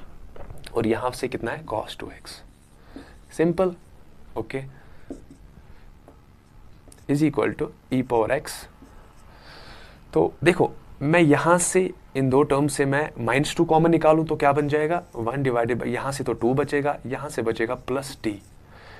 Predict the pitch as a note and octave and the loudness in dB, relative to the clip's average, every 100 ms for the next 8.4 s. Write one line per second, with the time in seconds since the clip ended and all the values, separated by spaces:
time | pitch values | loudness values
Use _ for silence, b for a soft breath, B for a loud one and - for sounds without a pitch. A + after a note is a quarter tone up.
0 | B A#2 C3 C3+ B2+ B2+ A#2 B2+ - D3 | B 0 4 4 2 2 2 2 0 2
1 | D3 D3 D3+ C#3+ D3 D3+ - B2 F3 C3+ | 4 4 2 2 2 0 -2 -2 0 -2
2 | A#2 - A#2 C3+ - b b b - C3+ | -6 -8 -4 -4 -4 b b b -8 -4
3 | B2 G#2 - - - - _ _ - - | -4 -8 -14 -18 -20 -20 _ _ -20 -20
4 | - - - - - - - - - - | -20 -20 -20 -20 -20 -20 -20 -20 -20 -20
5 | - - - - - - - C3 B2+ B2+ | -20 -18 -20 -20 -20 -8 2 4 4 2
6 | B2 - - - A2+ G#2+ G#2+ - A2 A2+ | 2 -4 -8 -4 -2 -2 -6 -10 -6 -4
7 | A2+ A2+ A#2 A#2+ C3 - - A#2 B2+ A#2 | -2 -2 -4 -6 -8 -6 -4 -4 -2 0
8 | D3 D#3 E3+ | 0 -2 -4